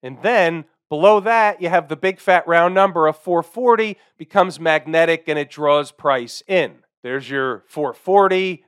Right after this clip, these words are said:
They spike it. They go right back to where? Another important spot, four forty-one fifty, and then killed them into the close.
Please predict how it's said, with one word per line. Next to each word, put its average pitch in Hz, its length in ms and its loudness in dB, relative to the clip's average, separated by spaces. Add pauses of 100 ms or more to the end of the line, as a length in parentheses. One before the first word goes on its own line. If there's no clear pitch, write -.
They 110 140 -12
spike 170 540 0
it. 165 300 -2 (220)
They 123 120 -12
go 120 220 -4
right 143 320 -2
back 160 280 0
to 175 100 -8
where? 156 400 -2
Another 135 340 -4
important 135 480 -6
spot, 160 400 2
four 143 160 -6
forty-one 135 580 -6
fifty, 165 680 -8 (220)
and 135 160 -12
then 135 180 -2
killed 139 280 -6
them 123 120 -10
into 113 200 -14
the 104 100 -20
close. 120 560 -6